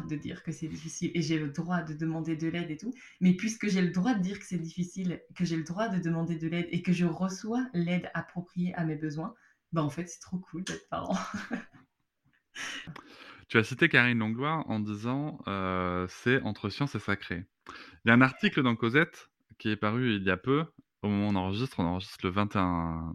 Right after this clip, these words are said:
Speaker 2: novembre, euh, deux mille vingt et un. Euh, il indique qu'il, que chez les doulas, il y aurait des, des dérives de rejet de la médecine qui pourraient mettre en danger les patientes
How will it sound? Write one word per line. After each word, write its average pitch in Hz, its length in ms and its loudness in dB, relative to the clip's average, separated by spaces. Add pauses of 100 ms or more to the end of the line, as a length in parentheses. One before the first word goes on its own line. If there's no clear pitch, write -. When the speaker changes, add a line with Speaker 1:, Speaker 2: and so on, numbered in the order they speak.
(140)
Speaker 2:
novembre, 95 460 2
euh, 80 240 0
deux 80 140 -4
mille 87 160 0
vingt 85 180 -4
et 85 40 -2
un. 92 140 -4 (840)
Euh, 104 180 6
il 110 120 6
indique 120 240 6
qu'il, 104 840 4
que 113 260 2
chez - 280 2
les 110 100 8
doulas, 120 320 6
il 151 80 4
y 120 40 4
aurait 113 220 4
des, 95 840 6
des 104 140 -4
dérives 131 380 4
de 110 100 2
rejet 135 340 4
de 131 60 0
la 120 80 4
médecine 135 540 0 (520)
qui 117 100 0
pourraient 107 220 4
mettre 160 300 6
en 151 60 4
danger 135 260 4
les 127 100 2
patientes - 520 -6